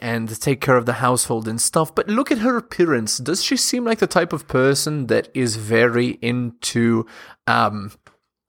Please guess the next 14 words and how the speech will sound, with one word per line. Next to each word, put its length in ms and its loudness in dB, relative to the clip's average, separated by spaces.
what's 240 -2
the 100 2
word? 400 0
Uh, 320 2
it, 220 -2
it's 340 -2
very 180 0
conscientious. 1080 0
She's 240 -2
overweight. 720 2
She's 240 -4
probably 220 4
not 200 2
conscientious. 800 -6